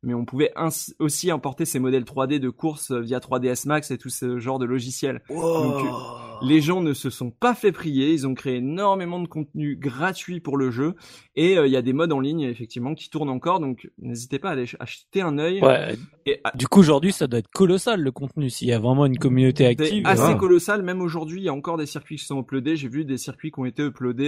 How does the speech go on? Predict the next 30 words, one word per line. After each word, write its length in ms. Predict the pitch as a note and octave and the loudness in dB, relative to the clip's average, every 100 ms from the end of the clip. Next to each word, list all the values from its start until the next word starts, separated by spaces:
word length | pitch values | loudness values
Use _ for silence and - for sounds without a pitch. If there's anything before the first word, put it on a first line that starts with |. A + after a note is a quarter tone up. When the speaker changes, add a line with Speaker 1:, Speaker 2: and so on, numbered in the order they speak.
| D3+ | 0
Speaker 1:
euh, 140 | A#2+ | 0
il 60 | B2 | -2
y 40 | |
a 80 | A#2+ | -2
un 100 | C3 | -2
mois, 460 | B2+ B2+ C#3+ C#3+ C3+ | -2 0 0 -2 -2
euh, 420 | A#2+ A2+ A#2 A#2 | -4 -6 -8 -8
et 40 | A#2 | -10
cetera. 300 | - C3+ B2 | -8 -6 -4
Donc, 160 | A2 B2 | -6 0
Speaker 2:
Ah, 480 | B3 C4+ B3 E3 A2 | 2 4 4 4 4
Speaker 1:
il 40 | C#3+ | 2
y 40 | |
a 40 | C#3 | 4
vraiment 240 | D#3 G3+ | 4 4
Speaker 2:
oui. 60 | G#3+ | 4
Speaker 1:
des 120 | D3+ | 0
gens 180 | D#3 G3+ | -2 -6
qui 100 | - | -8
sont 100 | F3+ | -8
encore 200 | E3+ D#3+ | -6 -4
dessus. 280 | D#3 - C3+ | -4 -4 -2
Et 100 | D3+ | 0
alors, 300 | E3 D#3 B2 - | 2 0 -4 -10
je 140 | A#2 F3 | 0 2
n'ai 140 | G#3 | 2
pas 100 | G#3 | 2
précisé 400 | G3+ G3 - F3+ | 0 -2 -2 -2
le 100 | F#3 | 0
meilleur, 640 | C#3+ D3 F#3 A3+ D#3+ A#2 | 0 0 0 0 -2 -4